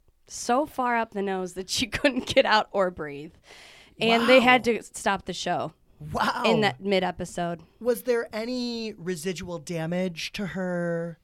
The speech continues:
Speaker 1: Yes. Um, she actually cannot smell things anymore. I know it <laughs> sounds ironic 'cause
Speaker 2: It
Speaker 1: it was a
Speaker 2: does. It does
Speaker 1: nose.
Speaker 2: sound ironic. You actually, you laughed when you told us.
Speaker 1: Yeah.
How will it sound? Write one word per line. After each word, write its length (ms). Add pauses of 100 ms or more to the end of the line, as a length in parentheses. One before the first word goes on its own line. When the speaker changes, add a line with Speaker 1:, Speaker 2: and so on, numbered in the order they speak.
(300)
Speaker 1:
Yes. 520
Um, 460 (160)
she 220
actually 500 (760)
cannot 600 (680)
smell 340
things 360
anymore. 320
I 160
know 160
it 120
<laughs> 0
sounds 240
ironic 720
'cause 140
Speaker 2:
It 40
Speaker 1:
it 40
was 80
a 260
Speaker 2:
does. 200
It 180
does 20
Speaker 1:
nose. 220
Speaker 2:
sound 240
ironic. 520
You 140
actually, 380
you 160
laughed 480
when 140
you 80
told 260
us. 260
Speaker 1:
Yeah. 220